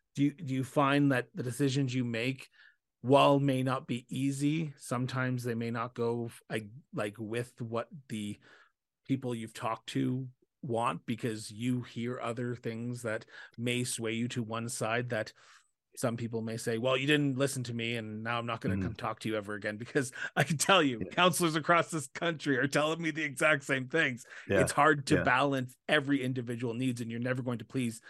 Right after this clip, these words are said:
Speaker 2: Mm-hmm.
Speaker 1: a hundred percent of the people a hundred percent of the time.
Speaker 2: Yeah. Well, you know, absolutely. So it's, it's, it's interesting, you know, when you go door knocking, uh, uh, from house to house during the election campaign, uh, or you speak at someone at the grocery store,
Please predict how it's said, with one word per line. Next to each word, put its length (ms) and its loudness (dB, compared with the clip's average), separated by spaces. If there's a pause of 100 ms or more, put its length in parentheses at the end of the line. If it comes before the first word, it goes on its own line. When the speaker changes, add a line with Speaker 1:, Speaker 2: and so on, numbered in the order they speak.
Speaker 2:
Mm-hmm. 160 -8
Speaker 1:
a 40 -6
hundred 300 2
percent 240 -2
of 60 -6
the 60 -14
people 280 -4
a 40 -8
hundred 220 -8
percent 300 -10
of 60 -20
the 60 -20
time. 340 -10 (320)
Speaker 2:
Yeah. 140 -2 (640)
Well, 120 12
you 280 10
know, 120 12
absolutely. 640 6
So 400 8 (180)
it's, 400 4
it's, 260 4
it's 200 0
interesting, 540 2
you 80 -2
know, 100 0
when 240 2
you 80 2
go 160 6
door 340 0
knocking, 500 -2 (100)
uh, 340 2 (200)
uh, 200 -6
from 220 2
house 300 6
to 100 4
house 340 2
during 220 0
the 80 -2
election 340 -2
campaign, 640 -2 (320)
uh, 380 4
or 100 6
you 60 8
speak 260 2
at 80 2
someone 240 0
at 180 -4
the 60 0
grocery 340 -2
store, 400 0